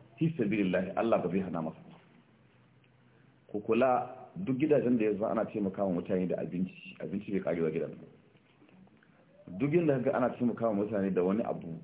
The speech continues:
na taimako, mutum ya ansa ya ce, "Ya gode." Allah ba zai hana mai gidan na abin da zai yi ba. So, duk wanda za a ba sai ya ce, "Ya gode, Allah ya saka da alkhairi."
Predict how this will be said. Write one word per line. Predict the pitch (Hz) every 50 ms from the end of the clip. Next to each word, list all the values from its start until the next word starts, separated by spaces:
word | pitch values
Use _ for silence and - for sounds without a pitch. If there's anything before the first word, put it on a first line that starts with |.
| - - - - - - - _ -
na | - 95
taimako, | - - - 80 87 92 - - 98 90
mutum | 82 80 82 - 95 87
ya | - - -
ansa | - 82 90 92
ya | 87 82 80 80 - -
ce, | 85
"Ya | 90 95 98
gode." | 92 95 98 95 82 - - - - - - - - - - - - - - - - - - - - -
Allah | 107 107 107 104 92
ba | 82 90 90
zai | 95
hana | 98 95 95 95 90
mai | 85 78 78
gidan | 87 85 82 80
na | 82
abin | - 85 - 82
da | 82 78
zai | 76 80
yi | 78 73 - -
ba. | - - - - - - - - - - - - - - - - - - - - - - - - -
So, | -
duk | 87 85 107 117
wanda | 123 135 131 120 110
za | 104 107 87
a | 82
ba | 87 90 90 -
sai | 101
ya | 92 90 - -
ce, | 82
"Ya | 85 90 92
gode, | 85 - 95 85 - -
Allah | 62 80 85 80
ya | 73 73
saka | 71 - - - 90
da | - 71
alkhairi." | 67 67 - - 90 82 - -